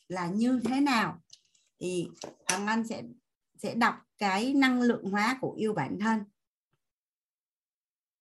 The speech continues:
Cái này, à, Hoàng Anh có chia sẻ và đọc cho nhà mình biết, hình như là ở buổi, à,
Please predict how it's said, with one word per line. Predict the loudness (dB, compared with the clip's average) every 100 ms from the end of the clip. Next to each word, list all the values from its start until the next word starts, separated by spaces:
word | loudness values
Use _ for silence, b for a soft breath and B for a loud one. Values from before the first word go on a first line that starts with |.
| _ _ _ _
Cái | 0
này, | 2 4 4 2
à, | 2
Hoàng | 0 -2
Anh | 0 -2
có | -2 -4
chia | -4 -4
sẻ | -4 -4
và | -4
đọc | -4 -6 -4
cho | -6
nhà | -4 -4
mình | -4 -4 -2
biết, | -2 -4 _ -10
hình | -6
như | -2 -2
là | -2
ở | -2 -4
buổi, | -4 -6 -6 -6 -4
à, | -6